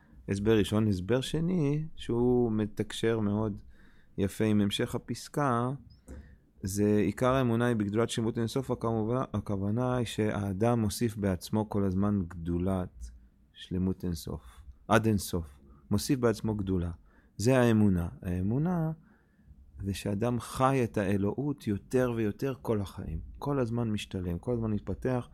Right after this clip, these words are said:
כל הזמן בטל בחלקיות שלו אל הכללות,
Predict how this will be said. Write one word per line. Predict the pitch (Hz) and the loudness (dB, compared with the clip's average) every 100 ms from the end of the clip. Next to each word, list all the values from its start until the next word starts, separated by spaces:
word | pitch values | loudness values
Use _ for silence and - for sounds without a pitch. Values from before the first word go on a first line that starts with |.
| - - - | -20 -20 -4
כל | 123 | 0
הזמן | 113 113 117 113 - - - - | 2 2 2 -2 -8 -20 -20 -12
בטל | 87 90 - 123 110 | -6 -4 2 4 4
בחלקיות | 87 - 98 92 - 117 123 | 0 0 -4 -2 0 0 0
שלו | 113 101 101 | 0 0 2
אל | 95 | 2
הכללות, | 92 - - - - - - - 98 98 131 127 - | -2 -4 -8 -12 -14 -18 -10 -2 2 4 2 0 -8